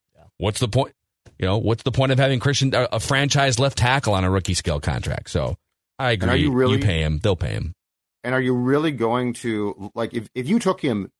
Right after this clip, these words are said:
Speaker 3: to market and shopped him, are you really gonna get w-, what you think is a completely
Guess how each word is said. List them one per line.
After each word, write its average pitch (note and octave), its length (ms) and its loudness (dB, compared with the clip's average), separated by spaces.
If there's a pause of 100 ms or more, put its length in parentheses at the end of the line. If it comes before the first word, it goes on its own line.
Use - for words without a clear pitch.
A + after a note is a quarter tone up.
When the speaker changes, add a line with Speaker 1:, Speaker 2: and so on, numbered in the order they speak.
(120)
Speaker 3:
to B2 80 -10
market A2 300 0
and F2 120 -8
shopped D#2 280 -6
him, - 160 -16 (800)
are A2 100 -4
you C#3+ 180 0
really A2+ 320 2
gonna A#2 260 0
get G2+ 340 -2
w-, G2 220 -10
what G2 280 -4
you G2 140 -4
think F#2 320 -8 (120)
is F#2+ 400 -8
a F#2 80 -14
completely F#2+ 540 -10